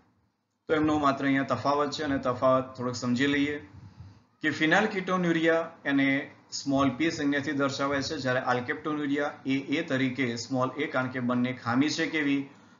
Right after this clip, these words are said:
તો કે પ્રચ્છન્ન રંગસૂત્ર પણ દૈહિક રંગસૂત્રની ખામી છે, ઓકે? ફિનાઇલ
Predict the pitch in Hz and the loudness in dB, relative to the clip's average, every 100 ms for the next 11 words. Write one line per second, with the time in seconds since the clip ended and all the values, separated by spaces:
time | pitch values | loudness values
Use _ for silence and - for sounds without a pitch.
0 | _ 127 110 127 123 117 151 160 170 139 | _ -8 -4 -2 -2 -2 -2 0 2 4
1 | 139 139 143 135 123 113 110 131 127 123 | 4 2 -4 0 0 0 -2 -2 0 0
2 | 123 170 147 131 110 104 104 120 165 160 | -2 -2 0 0 -2 -8 -6 -4 -2 0
3 | 113 101 - - _ 110 160 240 - - | -2 -4 -12 -18 _ -4 -2 -2 -6 -18
4 | - _ _ _ _ _ - 185 208 | -20 _ _ _ _ _ -2 4 6